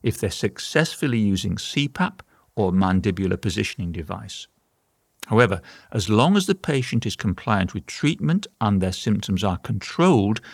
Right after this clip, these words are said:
such that they no longer impair driving,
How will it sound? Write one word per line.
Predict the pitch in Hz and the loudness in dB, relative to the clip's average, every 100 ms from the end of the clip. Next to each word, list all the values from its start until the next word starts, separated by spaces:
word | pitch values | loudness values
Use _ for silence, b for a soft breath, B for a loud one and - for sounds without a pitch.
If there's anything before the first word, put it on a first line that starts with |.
| B B | B B
such | - - - | -6 -6 -4
that | - | -4
they | 101 95 | 0 4
no | 95 95 | 4 4
longer | 92 110 113 95 | 6 6 6 4
impair | 98 90 - 147 175 | 0 -2 -2 0 0
driving, | 113 101 87 85 107 | 0 0 0 2 0